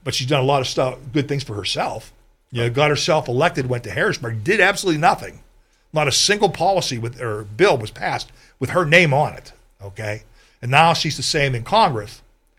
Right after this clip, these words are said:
She goes down there to become part of the squad. And I bring that up because people in the city of Pittsburgh, they voted for her. They voted for that.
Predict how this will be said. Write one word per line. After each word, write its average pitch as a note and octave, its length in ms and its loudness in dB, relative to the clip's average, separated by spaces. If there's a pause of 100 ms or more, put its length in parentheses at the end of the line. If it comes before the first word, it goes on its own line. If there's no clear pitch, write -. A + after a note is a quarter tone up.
(160)
She - 140 -12
goes C3+ 160 2
down C#3 240 0
there C3+ 180 2
to B2 120 -12
become B2+ 260 -4
part A#2+ 180 -4
of G#2+ 40 -4
the G#2+ 60 -10
squad. G2 380 -8
And F#2+ 160 -12 (400)
I C3 60 -4
bring F3+ 240 0
that F3 140 4
up D#3+ 180 4
because B2 480 -4 (760)
people F#3+ 320 -2
in D#3+ 60 2
the C#3+ 80 -2
city C#3+ 200 -2
of B2+ 60 -6
Pittsburgh, C#3+ 260 -6
they F3+ 100 0
voted C3 360 0
for - 160 -16
her. F2 200 -14
They A#2 120 -2
voted G#2+ 280 -2
for F2+ 100 -16
that. - 200 -18